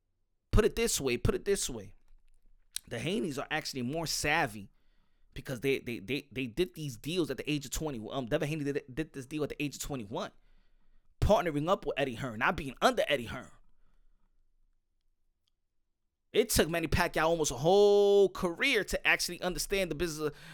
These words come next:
n-, not to take advantage, uh, um, not to be taken advantage of in, in the business of boxing. Look at Mike Tyson. Devin Haney already partnered up. Look, look, look. Canelo Alvarez, after he left Golden Boy Promotion, he for the first time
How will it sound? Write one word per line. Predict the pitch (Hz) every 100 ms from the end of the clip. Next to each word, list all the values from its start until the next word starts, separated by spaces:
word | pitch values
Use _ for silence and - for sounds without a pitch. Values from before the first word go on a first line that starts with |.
| 135
n-, | 143 -
not | 160 196
to | 160
take | 196 165
advantage, | 139 185 247 202 120 - - _ _ _ 135
uh, | 151 143
um, | 127
not | 147 196
to | 185
be | 165
taken | 170 160
advantage | 151 175 233 214 151
of | 151 120 - - - -
in, | 135
in | 110 143
the | 123
business | 147 123 127
of |
boxing. | 113 123 - 120
Look | 127
at |
Mike | 147 147
Tyson. | 147 - 226 - - - - - - _ _ _ _ _ _ _ _ _ _ _ _ _ _ _ _ _ _ _ _ _ _ _ _ _ _ _ _ _ _ _ _
Devin | 98 151 160
Haney | 165
already | 143 151 135
partnered | - 208 165
up. | 185 165
Look, | 208
look, | 208 185
look. | 123
Canelo | - 175 220 180
Alvarez, | 233 180 156 156 -
after | 180 160
he | 127 135
left | 139 214 202 - - - -
Golden | 190 175
Boy | 180
Promotion, | 180 170 170 214 - 156
he | 180
for | 147 175
the |
first | 170 202 202 -
time | 196 160